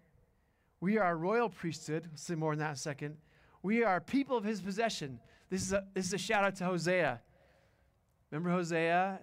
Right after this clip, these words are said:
this crazy story of this prophet marrying a prostitute and then naming his children Lo Ami,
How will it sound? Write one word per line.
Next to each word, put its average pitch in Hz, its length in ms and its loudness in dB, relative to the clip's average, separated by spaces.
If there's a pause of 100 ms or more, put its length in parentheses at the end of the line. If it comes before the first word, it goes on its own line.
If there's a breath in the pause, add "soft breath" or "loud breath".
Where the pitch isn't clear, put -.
(140)
this - 360 -10
crazy 170 320 -2
story 165 400 0
of 151 80 -2
this 131 180 -8
prophet 156 580 -4
marrying 156 400 -4
a 151 60 -6
prostitute 160 720 -4 (440 soft breath)
and 139 120 -2
then 147 80 -2
naming 175 320 2
his 160 160 -4
children 143 640 -4
Lo 160 380 0
Ami, 175 500 -2